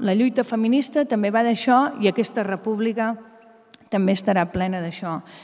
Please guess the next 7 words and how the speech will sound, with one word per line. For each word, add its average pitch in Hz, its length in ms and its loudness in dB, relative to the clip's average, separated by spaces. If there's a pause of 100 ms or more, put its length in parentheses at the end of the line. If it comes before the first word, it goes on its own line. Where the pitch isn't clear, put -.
(280)
I 269 80 4
des 277 160 6
del 269 160 10
govern, 302 480 8
precisament, 269 880 8
ens 233 320 2
toca, 269 320 4